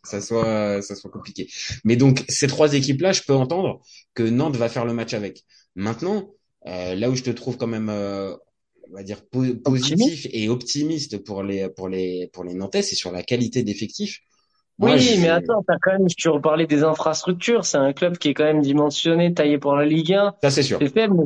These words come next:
Speaker 2: c'est, ça fait des recrutements, je te dis. Enfin, le Marquinhos, là, on l'a jamais vu, on va pas se mentir, le mec d'Arsenal.
Speaker 1: On le connaît pas,
Speaker 2: Mais
Speaker 1: on le
Speaker 2: il est
Speaker 1: connaît
Speaker 2: quand
Speaker 1: pas
Speaker 2: même
Speaker 1: assez.
Speaker 2: coté douze millions. Donc, est-ce que c'est vraiment une pipe ? Enfin,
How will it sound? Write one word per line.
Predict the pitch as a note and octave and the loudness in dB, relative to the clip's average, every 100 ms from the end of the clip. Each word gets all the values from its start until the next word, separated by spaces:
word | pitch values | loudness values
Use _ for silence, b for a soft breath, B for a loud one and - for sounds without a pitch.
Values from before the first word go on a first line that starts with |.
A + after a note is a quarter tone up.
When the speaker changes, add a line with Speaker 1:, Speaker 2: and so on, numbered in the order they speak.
| - | 0
Speaker 2:
c'est, | D#3+ - _ - | -6 -6 _ -8
ça | - E3+ | -2 0
fait | F3 | 2
des | E3+ D#3 | 2 4
recrutements, | D#3+ E3 F#3 F3+ G#3+ G3+ | 2 2 0 4 4 2
je | E3+ | 2
te | F3+ | 2
dis. | F#3 A3 | 4 2
Enfin, | - C#3+ B2 - | 2 2 2 -2
le | C#3 C#3+ D3 D3 | 0 2 4 4
Marquinhos, | F3 F3 F#3 F#3 F3+ E3+ | 2 0 2 4 4 2
là, | A#2+ A#2 | 0 2
on | |
l'a | B2+ | 4
jamais | C#3 D#3 D#3+ E3 | 4 4 4 4
vu, | G#3+ | 4
on | E3+ | 4
va | C#3 | 2
pas | D3 | 0
se | C#3+ D3+ | 0 0
mentir, | D3 D3 E3 | 0 2 0
le | D3 | 2
mec | D#3 | 0
d'Arsenal. | D#3 D3 - D#3+ F3+ A#3 - b b F#2 | 0 -4 -4 0 0 0 -4 b b -6
Speaker 1:
On | |
le | G2+ | -2
connaît | G#2 A2+ B2 | 2 4 4
pas, | B2+ | 4
Speaker 2:
Mais | E3 F#3 | 4 2
Speaker 1:
on | |
le | G3 | 4
Speaker 2:
il | E3+ | 4
est | |
Speaker 1:
connaît | - G#3 | 4 4
Speaker 2:
quand | |
Speaker 1:
pas | A3+ | 6
Speaker 2:
même | A3 | 4
Speaker 1:
assez. | - F3+ | 4 2
Speaker 2:
coté | G#3 | 2
douze | F3+ G#3 G3+ G3 | 0 0 -2 2
millions. | B3 B3+ B3 G3 E3+ _ - | 4 4 4 2 -2 _ -4
Donc, | D#3 D3+ | 0 0
est-ce | F3+ | 0
que | G#3 | 0
c'est | F#3+ G#3+ | 2 2
vraiment | F3+ F#3 F#3 | 4 4 4
une | F3+ F3+ | 4 2
pipe ? | F3+ D4 C#4 - - - | 2 0 0 -4 -18 -8
Enfin, | - C3+ B2 | 0 2 0